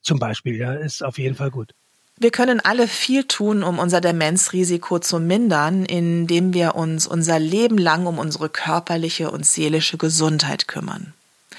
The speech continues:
Speaker 2: Depressionen, die kann jede und jeder von uns bekommen. Sie sollten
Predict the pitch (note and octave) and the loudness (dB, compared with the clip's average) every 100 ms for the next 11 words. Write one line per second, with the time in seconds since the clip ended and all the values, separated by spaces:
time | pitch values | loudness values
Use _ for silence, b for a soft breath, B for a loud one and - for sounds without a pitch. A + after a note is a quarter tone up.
0 | B B B B B - A3 A#3+ A#3 G3 | B B B B B -4 2 4 4 4
1 | F#3 F#3 D3 C#3 D3+ - F3+ F3+ F#3+ A#3+ | 6 6 2 -2 -4 0 2 2 2 2
2 | A3+ E3 E3 G3 G3+ F#3 E3+ - E3 - | 2 0 2 2 4 2 -2 -2 -2 -4
3 | E3 - F3 D#3+ C#3 C3+ - - - A#3+ | -6 -4 -2 0 -2 -8 -10 -4 0 2
4 | F#3+ E3 E3+ F3 | 2 0 -2 -4